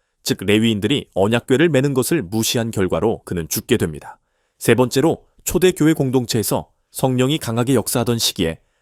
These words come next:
아나니아와 삽비라는 재산을 판값의 일부를 드리며 전부라고 속입니다. 이것은 성령을 속이고 공동체를 기만한 중대한 죄, 하나님의 임재가 있는 공동체 안에서의 진실함과 거룩함을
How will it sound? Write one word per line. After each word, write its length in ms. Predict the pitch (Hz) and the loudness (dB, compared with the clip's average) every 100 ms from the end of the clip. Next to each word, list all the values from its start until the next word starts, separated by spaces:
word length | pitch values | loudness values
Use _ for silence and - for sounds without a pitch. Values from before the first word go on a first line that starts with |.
| - | -8
아나니아와 640 | 87 95 104 107 117 135 | -2 0 0 0 0 -2
삽비라는 640 | - - - 135 123 135 | -4 -8 -2 0 0 -2
재산을 420 | 120 110 117 98 _ _ - | -4 -2 -2 -4 _ _ -6
판값의 640 | 160 156 - 127 - 139 | -4 -2 -6 -4 -2 -2
일부를 520 | 104 107 104 113 127 | 2 0 2 2 0
드리며 480 | - 92 85 85 - - | 0 -4 -2 -4 -6 -10
전부라고 560 | - 98 98 113 101 | -6 -4 -2 -2 -2
속입니다. 540 | 123 - 85 69 - - _ _ _ - | -4 -6 -8 -12 -18 -20 _ _ _ -6
이것은 400 | 98 185 151 85 _ _ - | 0 0 0 -4 _ _ -8
성령을 440 | - 123 127 151 | -4 0 0 -2
속이고 480 | - 117 113 151 - _ | -2 -2 0 -2 -4 _
공동체를 680 | - 120 120 127 - 139 127 - | -4 -2 0 -2 0 0 -2 -4
기만한 420 | - 117 117 135 | -2 0 0 -2
중대한 480 | - 117 110 113 90 | -4 -4 0 -2 -2
죄, 240 | - 85 _ _ _ - | -6 -8 _ _ _ -6
하나님의 420 | 131 127 131 160 | -2 0 0 -2
임재가 420 | 120 120 117 117 | -2 -2 0 0
있는 220 | 110 131 156 | 0 -2 -4
공동체 580 | 101 104 107 107 - | -6 -4 -4 -4 -8
안에서의 340 | 104 98 101 95 | -6 -6 -4 -4
진실함과 800 | - 90 - 85 78 80 82 85 _ _ | -4 -6 -6 -6 -8 -6 -6 -6 _ _
거룩함을 600 | - 107 117 - 120 123 | 0 0 0 -4 -2 0